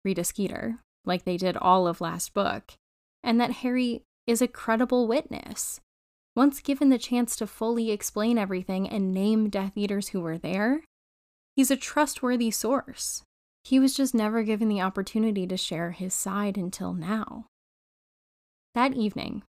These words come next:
Harry has another very vivid dream about what Voldemort is up to.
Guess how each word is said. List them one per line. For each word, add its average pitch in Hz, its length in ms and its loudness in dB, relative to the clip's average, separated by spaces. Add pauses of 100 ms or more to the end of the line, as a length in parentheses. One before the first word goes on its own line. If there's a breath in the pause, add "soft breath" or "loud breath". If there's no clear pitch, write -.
(140)
Harry 233 220 2
has 233 140 2
another 190 360 0
very 196 400 2
vivid 185 340 -2
dream 156 460 -6
about 175 280 -6
what 202 380 -2
Voldemort 165 500 -4
is 196 140 -6
up 151 200 -6
to. - 320 -10